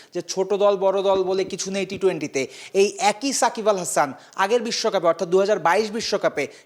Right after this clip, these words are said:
কিভাবে বলেছিলেন তাহলে যে আমরা ছোট দল, আমাদের বিশ্বকাপ জেতার, আহ, লক্ষ্য নাই? ভারত অথবা পাকিস্তান দুই দলের বিপক্ষে, যে কোনো এক দলের বিপক্ষে ম্যাচের আগে সাকিব আল হাসান এই কথা বলেছিলেন।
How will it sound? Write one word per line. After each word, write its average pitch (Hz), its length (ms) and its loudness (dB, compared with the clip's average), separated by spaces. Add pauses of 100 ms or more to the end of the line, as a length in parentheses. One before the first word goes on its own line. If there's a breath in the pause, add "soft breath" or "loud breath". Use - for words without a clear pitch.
কিভাবে 240 280 -2
বলেছিলেন 247 480 0
তাহলে 254 280 0
যে 233 100 2
আমরা 202 440 4
ছোট 208 220 -2
দল, 208 200 4
আমাদের 180 280 0
বিশ্বকাপ 175 420 -2
জেতার, 170 280 0 (360 loud breath)
আহ, 151 600 4
লক্ষ্য 190 320 0
নাই? 196 260 -2 (720)
ভারত 196 280 2
অথবা 202 220 2
পাকিস্তান 190 460 -2
দুই 175 120 2
দলের 185 360 0
বিপক্ষে, 175 480 -4
যে 180 140 -2
কোনো 220 200 0
এক 185 140 0
দলের 196 180 -2
বিপক্ষে 180 340 -6
ম্যাচের 170 260 -6
আগে 190 140 -4
সাকিব 156 280 -8
আল 143 60 -2
হাসান 143 220 -8
এই 131 120 -10
কথা 127 140 -8
বলেছিলেন। 127 400 -8